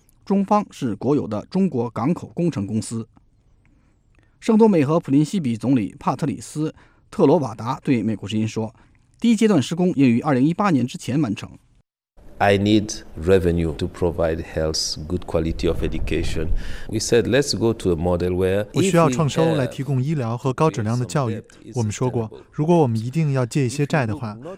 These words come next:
Speaker 3: 那就要找到一个可持续的模式。如果你把眼光放得更远，不仅是几内亚湾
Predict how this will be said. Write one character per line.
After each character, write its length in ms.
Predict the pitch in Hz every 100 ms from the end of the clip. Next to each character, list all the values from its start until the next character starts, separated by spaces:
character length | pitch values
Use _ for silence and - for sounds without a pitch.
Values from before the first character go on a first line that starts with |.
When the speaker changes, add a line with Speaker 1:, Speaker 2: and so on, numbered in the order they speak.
| -
Speaker 3:
那 100 | 139
就 140 | 143
要 240 | 139 131 113
找 120 | 113
到 140 | 110
一 80 | 113
个 100 | 139
可 220 | - 113
持 180 | - 120
续 160 | 117 165
的 80 |
模 160 | 117 104
式。 240 | 104 120 - 160 135
如 80 | 160
果 240 | 156 139
你 80 | 147
把 140 | 160
眼 180 | 156 113
光 280 | 107 139 147
放 120 | 165
得 80 | 131
更 220 | 170 143
远， 420 | 113 107 113 120 117
不 100 | 156
仅 180 | 123
是 240 | 107 139 127
几 180 | - 117
内 140 | 123
亚 120 | 147
湾 260 | 123 123 127